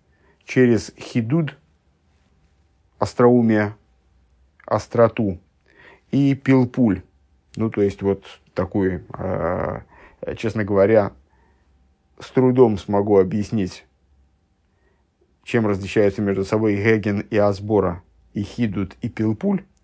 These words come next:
Это надо <laughs> слишком хорошо представлять себе методику изучения. Э, у меня нет достаточных знаний. Но вот Пилпуль — это, оказывается, польская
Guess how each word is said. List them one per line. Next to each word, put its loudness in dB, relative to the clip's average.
Это -16
надо 0
<laughs> -16
слишком -8
хорошо 0
представлять 2
себе -2
методику -2
изучения. -6
Э, -4
у -4
меня -2
нет -4
достаточных -2
знаний. -2
Но 0
вот -6
Пилпуль — -2
это, 0
оказывается, -2
польская 0